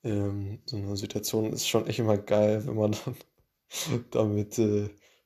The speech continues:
da richtig punkten kann und, ja, auch zeigt, dass man wirklich up to date ist und, ja, und das ist echt auch nichts, nichts Einfaches als, äh, irgendwie Zeit, die du eh mit irgendwas verbringst, wie Autofahren oder ähnliches,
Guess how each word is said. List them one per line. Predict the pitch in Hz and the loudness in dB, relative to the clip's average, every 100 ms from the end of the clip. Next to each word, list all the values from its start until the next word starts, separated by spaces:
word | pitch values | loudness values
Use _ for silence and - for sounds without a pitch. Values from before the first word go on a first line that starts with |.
| - | -10
da | |
richtig | 107 104 - | -10 -10 -12
punkten | - 131 110 | -8 -8 -6
kann | - 104 | -6 -4
und, | 104 - - _ _ _ | -4 -6 -16 _ _ _
ja, | 98 85 - | -4 -4 -8
auch | - | -12
zeigt, | - - 107 107 | 0 4 4 2
dass | - | -8
man | 101 98 | -6 -8
wirklich | - - - | -8 -14 -16
up | - | -14
to | - | -6
date | 107 104 110 | 2 2 0
ist | 110 - - | -6 -8 -10
und, | 107 98 117 - _ _ _ _ _ _ _ _ _ _ - | -12 -12 -14 -20 _ _ _ _ _ _ _ _ _ _ -8
ja, | - - - _ | -8 -10 -20 _
und | 120 107 | 0 0
das | 113 - - - _ _ _ _ | 2 2 2 -2 _ _ _ _
ist | - - 110 | -10 -8 -8
echt | - | -2
auch | 113 | 0
nichts, | 107 107 - - | 2 0 -6 -10
nichts | - 117 120 - | -6 -4 -2 0
Einfaches | 117 113 98 101 110 127 - - | 2 2 -2 0 0 0 -4 -6
als, | - 104 104 104 - 117 | -2 2 2 2 -2 -4
äh, | 107 87 - - - _ _ _ | -6 -8 -10 -18 -20 _ _ _
irgendwie | 120 110 113 | -12 -10 -4
Zeit, | - 117 110 117 | 0 4 4 2
die | 110 | 0
du | 127 | -8
eh | - - 117 117 113 - _ _ _ _ _ _ _ - | -8 -2 0 2 0 -8 _ _ _ _ _ _ _ -12
mit | - 110 | -6 -4
irgendwas | - 117 107 | 0 0 0
verbringst, | - 104 117 117 - | -2 2 2 2 -4
wie | 110 | -2
Autofahren | 123 123 - - 110 | -2 -2 -6 -6 -4
oder | 113 107 | -2 -2
ähnliches, | - 117 110 113 - | -4 -4 -4 -8 -10